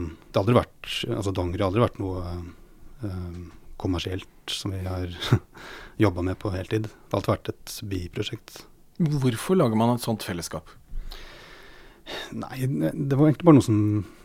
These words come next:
Speaker 1: skjedde. Altså, det, dette var jo, det startet jo, eh, for, ja, altså, over tjue år siden, da vi fortsatt gikk på, på videregående.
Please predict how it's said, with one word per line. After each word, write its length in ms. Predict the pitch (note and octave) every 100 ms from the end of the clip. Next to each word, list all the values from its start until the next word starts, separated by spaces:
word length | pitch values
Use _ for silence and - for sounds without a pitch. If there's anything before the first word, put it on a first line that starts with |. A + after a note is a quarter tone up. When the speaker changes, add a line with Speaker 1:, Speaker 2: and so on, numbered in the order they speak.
| - -
Speaker 1:
skjedde. 540 | - A2+ F2+ F#2+ G#2+ A#2
Altså, 200 | - A2+
det, 140 | A2 G#2+ - D#3 B2
dette 160 | A#2+
var 120 | G#2+
jo, 100 | F#2+ F#2+ G2 G2
det 100 | G#2 -
startet 320 | G2+ - G#2
jo, 60 | G#2 G#2+ - -
eh, 180 | A2+ G2+
for, 240 | - G2+
ja, 1200 | F#2+ F#2 F#2 - - - - _ - - - - -
altså, 240 | G#2 A2
over 200 | G2 A2
tjue 200 | A#2+ F#2+
år 80 | F#2
siden, 220 | F#2+ A2 _ - - - - _ -
da 100 | G2
vi 120 | G2
fortsatt 240 | G2 G2+ G2+
gikk 120 | -
på, 140 | - G2 F#2+ F#2+ F#2 - - - -
på 80 | G#2
videregående. 440 | G2 F#2+ F#2